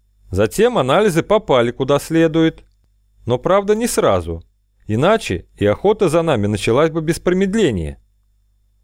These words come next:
Адрекс, старый лиса, узнав о случившемся, весьма огорчился. Уж он-то сразу понял, что к чему. Неясным остаётся вопрос,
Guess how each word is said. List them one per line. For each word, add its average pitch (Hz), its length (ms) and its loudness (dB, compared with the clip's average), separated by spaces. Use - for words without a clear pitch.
Адрекс, 196 600 -2
старый 123 420 0
лиса, 120 460 0
узнав 117 400 -2
о 92 60 -4
случившемся, 113 800 -4
весьма 196 380 0
огорчился. 208 760 -2
Уж 117 200 -2
он-то 196 240 2
сразу 190 400 2
понял, 170 340 0
что 127 220 -2
к - 40 -10
чему. 131 400 -4
Неясным 156 560 0
остаётся 190 540 0
вопрос, 196 580 0